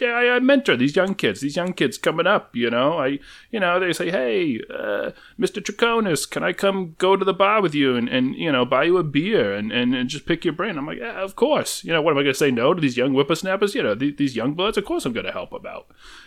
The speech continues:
Anyway, let me tell you something. I'm in the bar with this young kid, uh, Shane Black, right? He's telling me, "Oh, you know, oh, I wanna get into the screenwriting. I wanna do this. I wanna do that." And I'm like, "Hey, I love it. You know,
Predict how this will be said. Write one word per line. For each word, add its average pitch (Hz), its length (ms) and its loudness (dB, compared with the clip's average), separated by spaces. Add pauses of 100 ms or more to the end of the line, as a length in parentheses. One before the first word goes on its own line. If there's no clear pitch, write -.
(160)
Anyway, 185 480 0 (240)
let 185 140 4
me 220 60 0
tell 202 140 2
you 160 120 4
something. 98 240 -2
I'm 196 180 -2
in 226 60 -2
the 214 80 0
bar 143 240 2
with 120 100 -2
this 110 140 -6
young 147 220 0
kid, 95 320 -2 (380)
uh, 107 460 0
Shane 143 340 0
Black, 101 540 -8 (180)
right? 104 300 -4 (340)
He's 175 260 -2
telling 143 300 2
me, 123 140 0
"Oh, 120 180 4
you 123 160 2
know, 90 140 -6
oh, 101 160 -8
I 113 80 0
wanna 110 240 -4
get 110 140 -6
into 113 180 -2
the 110 60 -8
screenwriting. 180 840 2
I 113 60 -4
wanna 117 240 -2
do 113 220 -4
this. 185 360 2
I 101 120 0
wanna 101 200 -6
do 104 180 -8
that." 160 340 2
And 123 100 0
I'm 110 100 -2
like, 110 180 0
"Hey, 147 220 0
I 95 140 -4
love 117 300 0
it. 95 160 -8
You 113 120 -4
know, 113 220 -4